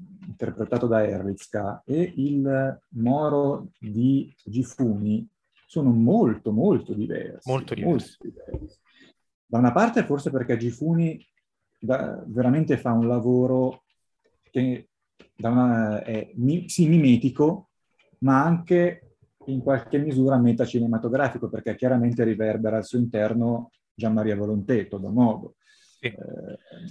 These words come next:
Speaker 1: però il Moro di Gifuni è un Moro molto meno pretesco, passami il termine, di quello di Erlitzka, che era quasi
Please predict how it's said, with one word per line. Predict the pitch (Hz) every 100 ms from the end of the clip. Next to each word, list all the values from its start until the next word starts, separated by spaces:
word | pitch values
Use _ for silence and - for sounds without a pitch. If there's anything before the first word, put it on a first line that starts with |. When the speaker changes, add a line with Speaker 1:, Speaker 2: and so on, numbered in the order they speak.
| 196 _ _ _ _ _ _ _ _
Speaker 1:
però | - 202 160 107
il | 151
Moro | 160 196 254 220
di | 123 107 135 180 - -
Gifuni | 110 127 127 127 104 113 110 113
è | 180
un | 190
Moro | 156 110 101 107
molto | 113 156 247 254 151 113 110 - - 113 110 120
meno | 117 117 117 117 117 120 117
pretesco, | 117 120 120 - 113 104 - - 117 117 - -
passami | 110 104 117 113
il | 107
termine, | - 110 110 110 110 110 113 -
di | 104
quello | 101 117 107
di | 101 113
Erlitzka, | 107 95 101 - 107
che | -
era | 107 -
quasi | 123 117 120